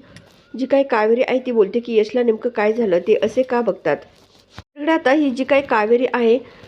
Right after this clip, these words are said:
ती छान तयार झालेली असते, कारण आता घरामध्ये साखरपुड्याची तयारी जोरदार सुरू असते. यश पण छान प्रकारे तयार होतो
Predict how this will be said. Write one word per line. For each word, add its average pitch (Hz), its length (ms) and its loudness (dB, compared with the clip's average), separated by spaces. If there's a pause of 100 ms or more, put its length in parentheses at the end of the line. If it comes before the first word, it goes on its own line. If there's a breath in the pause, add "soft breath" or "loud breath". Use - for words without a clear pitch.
(200 loud breath)
ती 262 180 -2
छान 262 260 0
तयार 220 220 2
झालेली 247 360 0
असते, 269 260 4
कारण 220 300 0
आता 233 160 0
घरामध्ये 233 540 0 (540 loud breath)
साखरपुड्याची 240 680 0
तयारी 202 220 2
जोरदार 214 360 2
सुरू 233 220 0
असते. 175 440 2
यश 208 240 2
पण 240 300 0
छान 240 200 -4
प्रकारे 226 420 -2
तयार 208 220 0
होतो 233 380 0